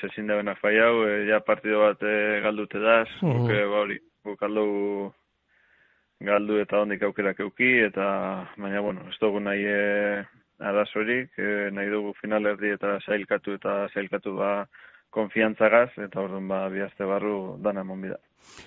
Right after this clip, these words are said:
Speaker 2: Eta, Aritz, ja, ia, ia ez da albistea be, eh? Baina frontoia ia, ia beteta eta sekulako giroa Gernikan.
Speaker 1: Bai, e, giro berezi zego zan. E, kantxa barrutik, e, asko eskertzen da, e, posgarri xe da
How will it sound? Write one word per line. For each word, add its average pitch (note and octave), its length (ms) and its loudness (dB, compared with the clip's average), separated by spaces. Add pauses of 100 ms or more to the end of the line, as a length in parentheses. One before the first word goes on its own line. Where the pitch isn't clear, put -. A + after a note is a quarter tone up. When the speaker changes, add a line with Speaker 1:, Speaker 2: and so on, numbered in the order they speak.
Speaker 2:
Eta, C#3 320 6
Aritz, D3+ 340 4 (120)
ja, F#3+ 380 6 (360)
ia, F#3 200 10
ia F#3+ 180 8
ez E3 100 4
da F#3 180 8
albistea C#3+ 480 8
be, E3 120 10
eh? C3 240 4
Baina C#3 580 6 (200)
frontoia E3+ 640 10
ia, E3+ 180 10
ia E3 180 10
beteta G3 640 8
eta D#3 260 4
sekulako D#3 500 8
giroa C#3 580 8
Gernikan. B2+ 520 4 (840)
Speaker 1:
Bai, G#2+ 340 0
e, F#2+ 640 -6
giro G2+ 260 0
berezi G2+ 300 0
zego F#2+ 260 -6
zan. F#2+ 220 -8
E, F#2+ 840 -6 (120)
kantxa G2+ 340 -2
barrutik, G2+ 440 -2
e, G2+ 140 -2 (320)
asko G2+ 280 -4
eskertzen G#2 440 -6
da, A#2 160 2 (200)
e, G#2 260 -2
posgarri G2+ 520 -2
xe G#2+ 120 -8
da G2+ 180 0